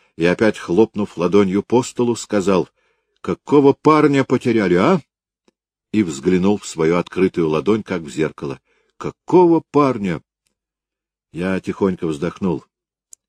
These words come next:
и начальник как-то печально крякнул. «Если бы его можно было оживить», —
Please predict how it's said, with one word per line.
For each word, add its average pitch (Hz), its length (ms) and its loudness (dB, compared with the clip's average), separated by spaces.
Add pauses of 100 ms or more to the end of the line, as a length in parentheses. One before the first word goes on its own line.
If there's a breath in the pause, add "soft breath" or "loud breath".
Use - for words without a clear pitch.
(260)
и 78 100 -10
начальник 104 580 0
как-то 104 320 -2
печально 101 460 -2
крякнул. 95 540 -2 (760)
«Если 110 540 0
бы 98 160 2
его 98 240 2
можно 98 420 -4
было 101 380 0
оживить», — 98 800 0